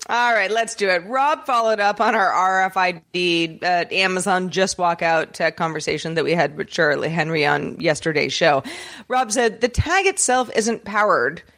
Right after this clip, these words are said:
and is dormant." He was referring to, I, I think it was me, just sort of being like, "Does that become an issue if you have the tag somehow in a piece of, you know, a garment that you,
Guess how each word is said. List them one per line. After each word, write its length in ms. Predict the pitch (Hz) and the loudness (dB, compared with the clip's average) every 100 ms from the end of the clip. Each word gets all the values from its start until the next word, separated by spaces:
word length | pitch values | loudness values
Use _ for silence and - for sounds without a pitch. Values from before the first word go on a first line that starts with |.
| _ - | _ -2
and 140 | 240 | 0
is 140 | 262 | 0
dormant." 840 | 240 339 349 269 147 - - - - _ - - | 0 0 2 2 -2 -6 -12 -10 -12 _ -20 -4
He 100 | 277 | -2
was 160 | 226 | 0
referring 420 | 190 - 208 190 196 | 0 0 2 2 0
to, 400 | 180 170 165 151 | 0 0 -2 -4
I, 220 | - 165 - | -2 -2 0
I 120 | 185 | 0
think 160 | 208 240 | 2 0
it 40 | |
was 160 | 165 160 | 0 -2
me, 220 | 185 170 | -2 -2
just 200 | 135 151 | -4 -6
sort 140 | - 170 | -2 -2
of 80 | 170 | -2
being 200 | 165 151 | -4 -4
like, 240 | 147 147 _ - _ 180 | -6 -8 _ -20 _ -12
"Does 260 | 175 175 156 | -6 -6 -2
that 440 | 175 180 185 - | 0 2 2 -2
become 500 | 180 180 - 175 190 | -8 -8 -2 0 2
an 160 | 165 147 | 0 -4
issue 840 | 202 208 - 262 247 247 254 254 269 | -6 -6 -4 -2 0 0 0 0 0
if 200 | 151 143 | -4 -6
you 260 | 165 156 143 | -4 -4 -4
have 500 | 147 202 233 226 185 | -4 -2 0 -2 -4
the 80 | 190 | -6
tag 460 | - 208 214 220 196 | -4 -4 0 0 0
somehow 680 | 220 208 190 202 196 196 | -2 0 2 4 4 2
in 160 | 160 151 | 2 0
a 160 | 143 143 | 0 -4
piece 360 | - 196 190 | -6 -6 -4
of, 360 | 165 160 147 - | -4 -4 -8 -10
you 100 | 175 | -6
know, 160 | 151 139 | -2 -2
a 300 | 143 - - | -2 -4 -4
garment 500 | - 226 220 208 - | -2 0 2 0 -2
that 180 | 160 135 | -2 -2
you, 300 | 147 143 | -4 -6